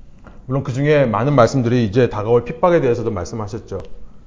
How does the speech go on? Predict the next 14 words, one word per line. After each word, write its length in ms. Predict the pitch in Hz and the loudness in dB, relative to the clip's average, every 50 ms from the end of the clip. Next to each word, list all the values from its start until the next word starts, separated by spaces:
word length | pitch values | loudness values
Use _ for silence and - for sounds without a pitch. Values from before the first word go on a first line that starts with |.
| - - - - - - - - - | -20 -20 -20 -20 -20 -18 -18 -8 -2
"너희가 380 | 110 117 127 127 143 139 120 | 2 2 4 4 4 4 4
내 140 | 113 120 123 139 | 4 4 4 4
이름으로 800 | 143 143 139 135 131 123 131 135 151 165 175 - - - - - - - - - - - | 4 4 2 2 2 2 2 4 4 2 0 -4 -10 -14 -18 -18 -20 -20 -20 -20 -16 -10
핍박을 420 | - 185 170 170 185 180 170 170 165 | -10 -10 -4 0 0 2 2 2 2
당하거든, 600 | 147 127 117 113 110 101 98 92 98 92 85 82 - - - - - - - - - - - - - - - - - | 0 0 -2 -2 -2 -4 -4 -4 -4 -6 -8 -8 -14 -18 -20 -20 -20 -20 -20 -20 -20 -20 -20 -20 -20 -20 -20 -20 -14
세상으로부터 680 | - 151 147 151 170 165 160 156 143 131 135 - 143 | -8 -6 -2 -2 0 0 0 0 -2 -4 -4 -4 -4
미움을 380 | 110 117 127 135 139 139 135 | -2 -2 -2 0 0 0 -2
당하거든, 720 | 117 117 104 107 104 101 101 98 113 160 202 233 - - - - - - | -2 -2 -4 -4 -4 -4 -4 -4 -4 -6 -6 -6 -10 -14 -18 -20 -16 -10
너희보다 520 | 98 104 110 123 113 117 120 117 135 120 | -6 -4 -2 -2 -2 -2 -2 -2 -2 -2
내가 260 | 101 98 110 123 151 147 | -2 -2 0 0 0 0
먼저 360 | 127 113 110 110 101 107 101 | 0 0 -2 -4 -6 -6 -8
핍박당한 540 | - - - 151 131 - 117 110 110 107 104 | -8 -10 -8 -8 -6 -6 -6 -6 -6 -6 -8
걸 80 | 101 | -8
기억해라. 500 | 101 110 98 92 - 101 87 85 85 85 | -6 -8 -8 -8 -8 -10 -10 -10 -12 -14